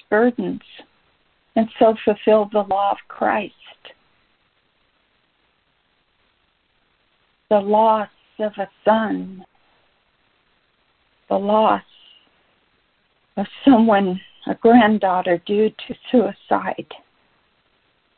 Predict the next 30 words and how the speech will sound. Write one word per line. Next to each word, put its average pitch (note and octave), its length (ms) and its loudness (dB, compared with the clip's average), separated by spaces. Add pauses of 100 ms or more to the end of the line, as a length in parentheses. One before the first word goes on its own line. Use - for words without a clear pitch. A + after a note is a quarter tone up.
(800)
We A3+ 180 6
do A3 320 4 (120)
come G3+ 160 -6
against G3 400 -6
that G#3 180 -4 (220)
spirit A3 380 0
of F3+ 120 -4 (120)
death G#3 240 0 (100)
that G3+ 140 -2
has F#3+ 100 -10 (160)
come A3 180 -2
against G#3 360 -4 (100)
our G3 140 4
young G#3 320 0
people, G3+ 500 -2 (600)
because - 340 0
they A3+ 160 6
are A#3 180 6
the A3+ 220 0
future. A#3+ 680 0 (680)
They're A#3 160 4
the A#3+ 140 2 (100)
future C4 400 -2 (160)
church. C4 440 0 (1080)
So C#4 120 4
the G#3 200 -2
enemy B3+ 420 4
is A3+ 100 -2 (160)
targeting A3+ 640 0
them. G3 420 -8